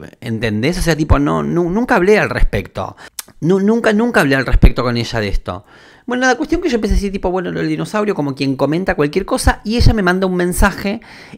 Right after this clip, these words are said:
y me dice que le mande, que yo le mande el dinosaurio que encontré, ¿no? Ella me manda el mensaje. Yo no le dije, tipo, che, boluda, ¿me podés hacer un dinosaurio? ¿Me podés dar una mano con esta?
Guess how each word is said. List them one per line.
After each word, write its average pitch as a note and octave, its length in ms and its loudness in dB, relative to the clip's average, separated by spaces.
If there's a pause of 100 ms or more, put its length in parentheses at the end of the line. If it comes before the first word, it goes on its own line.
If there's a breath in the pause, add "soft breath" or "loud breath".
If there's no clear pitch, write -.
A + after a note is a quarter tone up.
y F3+ 80 2
me E3+ 140 4
dice F3 340 2
que D#3+ 140 4
le D3+ 140 4
mande, E3 680 2
que C3 100 2
yo G#3 160 6
le G#3 80 2
mande E3 280 2
el F3+ 40 0
dinosaurio D3 460 0
que C3+ 80 -2
encontré, G2 640 -4 (480)
¿no? F3 340 -2 (880 soft breath)
Ella G3+ 300 4
me G2+ 100 -4
manda F#2 240 -4
el F2+ 80 -8
mensaje. - 600 -10 (160)
Yo C#3 160 -2
no D#3 60 0
le D3+ 60 0
dije, D#3+ 200 2
tipo, C3 220 -2
che, F3 360 4
boluda, E3 440 2
¿me D3 100 0
podés F3 260 0
hacer E3 300 -2
un D#3 80 -2
dinosaurio? D3 400 -2
¿Me D3 100 -2
podés F3 220 2
dar F3+ 100 6
una D3+ 160 0
mano C#3 180 0
con C3 120 -2
esta? - 380 0